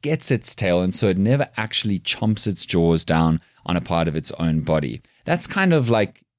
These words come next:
you know, what cope did, like, when cope was a bunch of disgruntled members of the A N C, they broke away, and they were like a dog chasing their tail. They never really did any damage, and now they basically don't exist. Last I checked, they might or might not be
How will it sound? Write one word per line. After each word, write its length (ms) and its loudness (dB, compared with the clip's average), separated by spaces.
you 120 2
know, 100 6
what 220 2
cope 420 0
did, 460 -2
like, 200 -2
when 280 2
cope 340 0
was 160 -2
a 60 -6
bunch 240 -2
of 120 -4
disgruntled 560 -2
members 280 0
of 80 -8
the 60 -2
A 100 2
N 120 4
C, 200 2
they 160 4
broke 240 2
away, 340 4
and 120 2
they 80 4
were 40 4
like 140 2
a 60 -2
dog 240 2
chasing 560 2
their 140 2
tail. 280 2
They 120 2
never 200 2
really 160 4
did 160 4
any 160 2
damage, 480 2
and 100 2
now 160 2
they 120 0
basically 360 0
don't 180 2
exist. 680 0
Last 360 0
I 100 2
checked, 380 -2
they 100 2
might 300 2
or 40 0
might 200 0
not 180 -2
be 120 -2